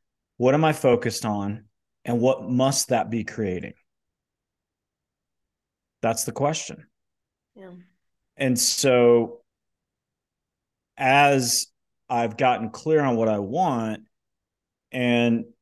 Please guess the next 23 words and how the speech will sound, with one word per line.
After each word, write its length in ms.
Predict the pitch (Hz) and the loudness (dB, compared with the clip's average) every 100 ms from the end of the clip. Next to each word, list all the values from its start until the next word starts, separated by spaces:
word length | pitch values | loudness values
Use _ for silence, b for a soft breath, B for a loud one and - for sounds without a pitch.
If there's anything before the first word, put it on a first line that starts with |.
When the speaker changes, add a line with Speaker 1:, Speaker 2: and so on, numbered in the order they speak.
| _ _ - | _ _ -4
Speaker 1:
I 140 | 120 | -4
focused 580 | - 156 165 160 135 - | 2 4 4 2 0 0
on 260 | 113 107 | 0 2
that, 360 | 104 104 113 - | 0 -2 -2 -2
right? 180 | 123 127 | -2 -2
'Cause 200 | - - | -4 -4
even, 460 | 156 156 131 113 - | -4 -2 0 -2 -4
you 120 | 147 | -6
know, 180 | 113 - | -6 -8
writing 500 | 117 113 135 156 143 | -4 2 4 4 2
and 140 | 123 113 | 0 0
promoting 440 | 123 120 117 107 | 0 2 0 -2
a 40 | |
book, 420 | 95 151 120 92 - _ - | -2 0 0 -4 -16 _ -6
oh 520 | 143 170 202 208 202 | -2 2 4 4 2
man, 560 | 175 165 202 170 92 - _ _ _ _ _ _ | 0 -4 -2 -4 -6 -14 _ _ _ _ _ _
<laughs> 720 | _ _ _ _ _ _ _ | _ _ _ _ _ _ _
all 380 | 180 180 - 170 - | 2 4 4 0 2
my 240 | 175 - - - | 0 0 -4 2
programs 840 | 175 170 170 160 160 151 143 - | 2 4 0 -4 -4 -4 -6 -8
fired, 580 | - 139 127 127 120 110 | -4 -2 -2 -2 -4 -4
right? 400 | 123 147 170 165 - _ _ _ - | 0 2 2 0 -10 _ _ _ -4
Speaker 2:
Yeah. 300 | 160 156 | -2 0